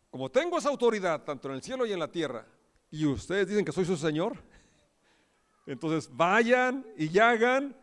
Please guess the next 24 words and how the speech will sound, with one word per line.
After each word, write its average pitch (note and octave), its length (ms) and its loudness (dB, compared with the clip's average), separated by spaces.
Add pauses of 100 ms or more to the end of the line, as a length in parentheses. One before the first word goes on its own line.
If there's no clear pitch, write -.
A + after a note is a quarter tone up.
(360)
discípulos A#3+ 1000 0
de E3+ 140 0
todas C4+ 300 4
las A3 100 2
naciones, G3+ 440 0
bautizándolos F#3 680 -2
en E3+ 60 -2
el D3+ 80 -2
nombre F3+ 200 -2
del C#3+ 160 -2
Padre, A3+ 340 -2
del D#3 180 -6
Hijo F#3+ 320 -4 (320)
y C#3 100 -4
del C3 120 -2
Espíritu D#3+ 500 -4
Santo. A2+ 320 -10
Enseñen F#3 400 -2
a E3 60 0
los C3+ 260 -6
nuevos E3+ 340 -4
discípulos F#3 640 -6 (220)
a D3+ 80 -2
obedecer D3 720 0